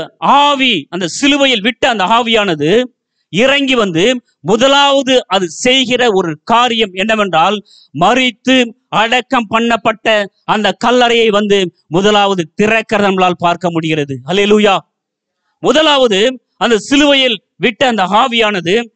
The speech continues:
என்ன செய்கிறது என்றால், அந்த ஆவி இறங்கி வந்து அந்த கல்லறையை என்ன பண்ணுகிறது?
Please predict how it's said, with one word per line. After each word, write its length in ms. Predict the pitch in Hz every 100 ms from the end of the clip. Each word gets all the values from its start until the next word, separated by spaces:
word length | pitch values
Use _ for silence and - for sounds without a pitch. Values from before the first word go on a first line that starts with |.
| _ -
என்ன 340 | 226 285 285 233
செய்கிறது 500 | - 254 269 233 202
என்றால், 460 | 180 160 175 226 214 _ _ _ _ _ _ -
அந்த 200 | 151 165 143 127 170
ஆவி 320 | 190 165 151 131
இறங்கி 420 | 139 185 202 190
வந்து 300 | 175 175 156 131 - _ _ _ _
அந்த 180 | 151 175 156 -
கல்லறையை 640 | - 208 233 233 220 202 156 151
என்ன 240 | - 180 220
பண்ணுகிறது? 540 | 202 196 196 190 233